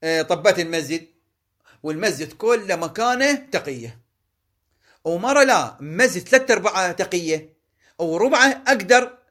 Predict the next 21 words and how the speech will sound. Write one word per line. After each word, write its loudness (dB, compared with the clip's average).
ما 6
بيه 0
تقية، -8
كان 0
أروح -2
للحمامات 0
والحمامات -4
وحيدي. -4
فهم؟ -4
يعني -4
قصدي -2
الحمامات 0
يعني -2
إذا 0
كان -2
من -6
ضمن -4
المسجد، -4
زين، -8
أو 4
لا، 0